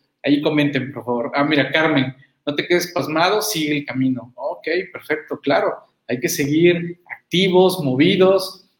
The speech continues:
que precisamente es parte de lo que nos obligó la pandemia, ¿no? A, a movernos, quizás, lo recuerdo muy bien, creo que quizás todos lo vivimos cuando empezó todo el argüende de la pandemia.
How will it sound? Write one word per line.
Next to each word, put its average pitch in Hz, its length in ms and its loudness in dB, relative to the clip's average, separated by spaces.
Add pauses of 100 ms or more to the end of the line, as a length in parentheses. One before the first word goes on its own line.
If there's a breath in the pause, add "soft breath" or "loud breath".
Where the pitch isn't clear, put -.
(100)
que 123 480 2
precisamente 151 1120 2
es 143 220 0
parte 156 340 2
de 147 100 6
lo 131 280 4
que 123 680 0
nos 147 220 -2
obligó 147 340 6
la 160 220 4
pandemia, 147 640 2
¿no? 156 220 2
A, 127 360 -4 (200)
a 135 80 0
movernos, 202 840 4
quizás, - 800 0 (300)
lo 147 140 2
recuerdo 160 420 0
muy 180 160 0
bien, 180 320 -2
creo 170 240 -6
que 147 100 -14
quizás - 340 -10
todos 165 280 -2
lo 139 60 0
vivimos 165 500 -2
cuando 131 200 -4
empezó - 400 -6
todo 156 280 4
el 135 80 6
argüende 139 400 2
de 131 60 2
la 120 180 -2
pandemia. 143 680 -2